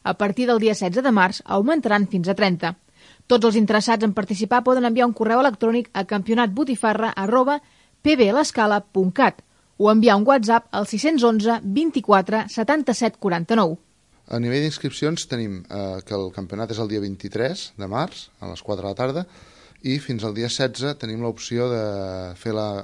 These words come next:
Speaker 2: la, la ve-, la compra anticipada, que seria vint-i-quatre euros. I si es fa el mateix dia del torneig o a partir del dia setze, és a trenta euros.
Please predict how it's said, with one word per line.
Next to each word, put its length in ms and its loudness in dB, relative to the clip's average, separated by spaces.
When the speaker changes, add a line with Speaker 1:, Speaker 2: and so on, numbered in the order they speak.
Speaker 2:
la, 140 -8
la 140 -10
ve-, 160 -8
la 140 -10
compra 240 -6
anticipada, 640 -6
que 140 -12
seria 180 -6
vint-i-quatre 540 -8
euros. 320 -14
I 100 -20
si 160 -12
es 140 -12
fa 160 -4
el 80 -6
mateix 320 -10
dia 160 -4
del 160 -6
torneig 320 -10
o 80 -12
a 20 -14
partir 240 -10
del 140 -8
dia 100 -10
setze, 320 -10
és 140 -14
a 80 -12
trenta 260 -12
euros. 240 -14